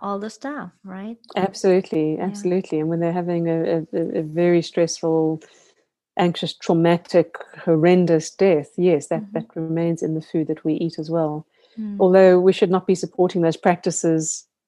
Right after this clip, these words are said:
Speaker 2: for different reasons, out of kindness and compassion for them, not only 'cause we're worried about our health and absorbing that, that fear.
Speaker 1: Mm.
Speaker 2: Um, yeah, it's really,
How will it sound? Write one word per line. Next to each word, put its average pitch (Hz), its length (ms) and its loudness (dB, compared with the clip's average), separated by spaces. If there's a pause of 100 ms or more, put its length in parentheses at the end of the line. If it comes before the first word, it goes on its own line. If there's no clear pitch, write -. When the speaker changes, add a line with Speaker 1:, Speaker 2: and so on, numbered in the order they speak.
(140)
Speaker 2:
for 185 100 2
different 190 360 2
reasons, 156 600 -2 (100)
out 165 140 -6
of 170 120 -8
kindness 170 460 -2
and 156 80 -6
compassion 165 500 -4
for 160 160 -2
them, 170 220 4
not 175 160 0
only 165 200 0
'cause 156 200 -2
we're 165 180 6
worried 156 380 2
about 151 300 -2
our 165 200 2
health 156 300 2
and 160 120 -2
absorbing 156 480 0
that, 147 140 -10 (100)
that 151 200 -10
fear. - 280 -2
Speaker 1:
Mm. 156 60 -12 (760)
Speaker 2:
Um, 151 480 -10 (140)
yeah, 156 300 0 (180)
it's - 180 -16
really, 156 640 -2